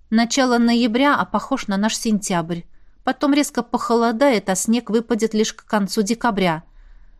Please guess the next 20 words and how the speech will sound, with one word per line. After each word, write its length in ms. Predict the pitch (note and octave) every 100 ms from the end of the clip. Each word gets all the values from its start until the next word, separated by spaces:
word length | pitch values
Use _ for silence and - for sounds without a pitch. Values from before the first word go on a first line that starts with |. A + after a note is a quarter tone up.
| - - -
Дома 360 | G3+ C#4 C4
я 140 | C4 C4+
бы 120 | C4
в 60 | C4
это 180 | C4+
время 280 | C4+ C#4 C#4
уже 180 | C4 C4+
утеплялась 600 | D4 C#4+ A#3 A3 B3+ C4
по 140 | A3
полной. 560 | G#3+ A#3+ C4 G3+ D#3 D#3+ -
Колготки, 540 | A#3 G#3 G#3 C#4 -
шерстяное 540 | G3 G3 - G#3+ G#3+ G#3+
пальто, 460 | G#3 G3+ F#3 B3
шапка. 540 | B3 - B3 - G#3 G3 - - - - -
Но 240 | D4 F4
тут 220 | F4 E4+
пока 260 | - D#4 C4+
хватает 580 | - C#4+ C#4 G#3+ A3+ A3
лёгкой 420 | F#3+ - - G#3+
одежды. 520 | G3 G3+ E3+ E3+ D#3